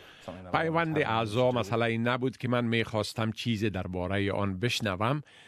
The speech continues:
Speaker 2: یا سر و کار با آن داشته باشم. ولی یکی از این عملیات پیوند اعضا زندگی او را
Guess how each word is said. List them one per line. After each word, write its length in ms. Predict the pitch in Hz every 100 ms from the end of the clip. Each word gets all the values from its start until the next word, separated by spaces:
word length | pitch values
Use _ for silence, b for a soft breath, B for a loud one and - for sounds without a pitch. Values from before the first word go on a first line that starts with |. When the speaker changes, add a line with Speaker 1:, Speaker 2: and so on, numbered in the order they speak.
| B B B B
Speaker 2:
یا 500 | 127 135 147 180 180
سر 240 | - 170
و 80 | 160
کار 420 | - 156 185 160
با 200 | 92 90
آن 260 | - 95 90
داشته 360 | - - -
باشم. 540 | 82 92 - 80 78 - _ _ _ _ _ B B B B B
ولی 260 | 104 156 190
یکی 680 | 196 196 170 160 165 170
از 220 | 127 120
این 340 | 120 131 123 120
عملیات 840 | 113 104 95 95 127 143 147 151
پیوند 680 | 151 123 113 101 101 101 95
اعضا 840 | 101 85 80 - 107 123 139 151
زندگی 800 | 127 95 110 101 92 82 92 95
او 280 | 98 101 92
را 260 | 92 92